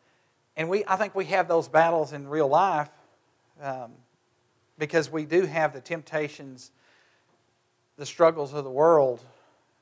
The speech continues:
and God wants us to act in the proper way. Once again, verse thirteen, "For it is God who works in you to will and to act in order to fulfill His good purpose."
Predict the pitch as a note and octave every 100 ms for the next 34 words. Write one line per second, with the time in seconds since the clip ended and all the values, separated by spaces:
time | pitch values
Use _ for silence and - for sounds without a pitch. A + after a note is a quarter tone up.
0 | _ _ C3 C3+ B2+ B2 B2 _ _ _
1 | - C#3+ D#3+ D#3+ D3+ E3 C#3+ C3+ - _
2 | _ - C3 C#3+ C#3+ C3 C3 - C3+ -
3 | A#2 B2 A#2+ B2 _ _ _ _ _ _
4 | _ _ _ _ _ _ _ - D3+ D#3
5 | D#3 D#3 C#3+ C3+ D3 D3 - D3 C#3 D3+
6 | D3+ C#3+ C3+ C#3 B2+ A#2+ D3 D#3 C3+ C#3
7 | C#3 C#3 - - F3 F3+ C3+ B2 A#2+ _
8 | - B2 B2+ D3+ D3 C#3 - B2+ C3+ A#2+
9 | B2+ C#3 B2+ A#2+ _ _ _ B2+ B2+ C3
10 | C3+ B2+ B2 B2+ C3+ B2 D3 C3 A2+ _
11 | F3+ C#3+ _ B2+ B2 C3+ B2 - _ _